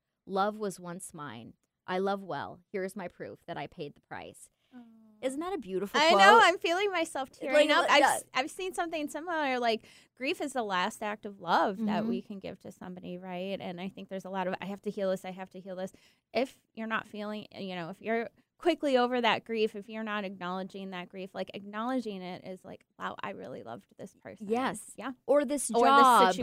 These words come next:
Speaker 1: or this
Speaker 2: situation.
Speaker 1: situation,
Speaker 2: Mm-hmm.
Speaker 1: or the dream that I had. And so there's nothing, I think sometimes people,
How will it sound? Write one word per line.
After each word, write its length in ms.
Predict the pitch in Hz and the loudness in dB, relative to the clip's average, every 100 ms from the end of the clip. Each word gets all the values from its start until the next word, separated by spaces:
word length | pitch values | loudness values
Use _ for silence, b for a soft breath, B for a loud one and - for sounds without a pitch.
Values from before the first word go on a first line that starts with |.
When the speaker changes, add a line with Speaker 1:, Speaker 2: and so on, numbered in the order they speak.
| 226 | 4
Speaker 1:
or 140 | 220 | 4
this 80 | 233 | 6
Speaker 2:
situation. 300 | 214 196 190 | 4 2 0
Speaker 1:
situation, 720 | 214 262 233 226 233 208 208 | -2 2 2 4 2 2 0
Speaker 2:
Mm-hmm. 100 | 220 | 0
Speaker 1:
or 140 | 226 220 | 0 0
the 120 | 208 | -2
dream 380 | 190 233 240 226 | -2 -2 0 0
that 140 | 202 | -2
I 180 | 180 165 | -2 -4
had. 480 | 165 165 143 135 - | -4 -6 -6 -6 -8
And 180 | 202 214 | -8 -8
so 340 | - 247 220 226 b b - | 0 2 2 -2 b b -4
there's 260 | 269 240 | -4 -2
nothing, 560 | 240 254 262 311 277 262 | 0 0 -2 -4 -4 -4
I 60 | - | -6
think 160 | 202 233 | -8 -8
sometimes 440 | - 214 214 196 | -8 -10 -12 -16
people, 600 | - 220 - 190 185 170 | -18 -20 -6 -2 -2 -4